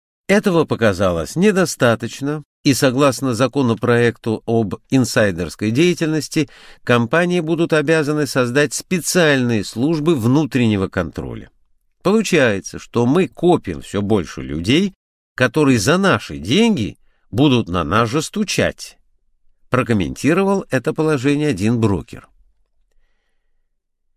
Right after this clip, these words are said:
Кроме государственных, образуются и негосударственные параллельные управленческие структуры или их аналоги. Так, приобретая контроль над каким-нибудь заводом,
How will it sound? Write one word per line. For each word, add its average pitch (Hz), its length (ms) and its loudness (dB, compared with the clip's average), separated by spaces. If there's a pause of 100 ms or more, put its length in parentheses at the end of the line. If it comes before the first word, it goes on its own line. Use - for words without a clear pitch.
(120)
Кроме 170 340 2
государственных, 165 1200 -2
образуются 117 640 0
и 185 200 0
негосударственные 170 1300 0
параллельные 120 720 2
управленческие 110 840 0
структуры 147 680 -2 (460)
или 170 240 2
их 202 220 0
аналоги. 64 580 -4 (760)
Так, 175 280 -2
приобретая 120 640 0
контроль 127 580 0 (260)
над 117 180 0
каким-нибудь 117 640 0
заводом, 107 600 0